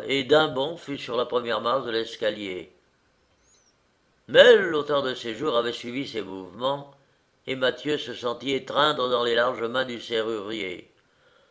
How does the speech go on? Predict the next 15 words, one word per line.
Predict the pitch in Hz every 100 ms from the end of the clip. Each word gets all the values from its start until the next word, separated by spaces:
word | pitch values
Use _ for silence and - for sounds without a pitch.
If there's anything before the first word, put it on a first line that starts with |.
| _ _ _ _ _
Pas | 277 262 233
si | - 196
vite, | 175 190 170 143
garçon, » | 147 143 127 - 143 123 95 85 _ _ _ _ -
dit | 110 110
ce | 117
dernier. | 110 107 107 107 101 92 _ _ _ _ _ _ _ _ _ _ _ _ _ -
Et |
il | 127
précéda | 127 123 147 135 135
son | 110 101
fils | - 139 135
dans | 117
la | 117
boutique, | 98 101 - - 147 - -